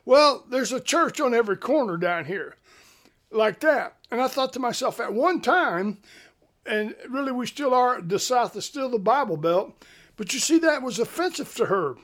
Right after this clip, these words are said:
There's a church on every corner. Good Lord. And so we have been, in, the children and the young people, even up to the ages in their fifties, have been indoctrinated by this satanic, cultic,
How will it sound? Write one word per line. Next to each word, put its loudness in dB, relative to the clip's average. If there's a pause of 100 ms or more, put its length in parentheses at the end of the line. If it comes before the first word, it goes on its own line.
There's -6
a -4
church 0
on 0
every 0
corner. -2 (840)
Good -4
Lord. 0 (300)
And -4
so 0 (480)
we 2
have 0
been, -2
in, -10
the -6
children -4
and -6
the -4
young 0
people, -6
even -6
up -4
to -8
the -2
ages 0
in -8
their -4
fifties, -6 (320)
have 0
been 0
indoctrinated 0
by 2
this -2
satanic, -2 (460)
cultic, -2